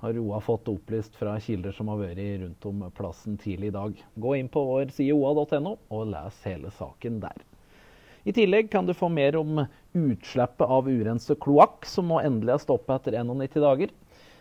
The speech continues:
Etter brann ved Skrea renseanlegg i desember i fjor har kloakk fra nærmere fire tusen husstander rent urenset ut i Mjøsa.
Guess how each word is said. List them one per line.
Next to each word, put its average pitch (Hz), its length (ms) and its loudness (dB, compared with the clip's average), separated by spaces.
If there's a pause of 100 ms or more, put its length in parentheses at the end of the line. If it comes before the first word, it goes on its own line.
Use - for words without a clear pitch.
(120)
Etter 104 240 -2
brann 104 480 -2
ved 104 240 -2
Skrea 104 320 -2
renseanlegg 101 560 -4
i 117 80 0
desember 104 400 -4
i - 0 -
fjor 131 320 -2
har 113 320 -4
kloakk 107 320 -6
fra 135 80 0
nærmere 120 320 -4
fire 160 480 -6
tusen 135 400 -6
husstander 113 420 -4
rent 113 300 -6
urenset 95 640 -4
ut - 100 -10
i 107 60 -2
Mjøsa. - 400 -8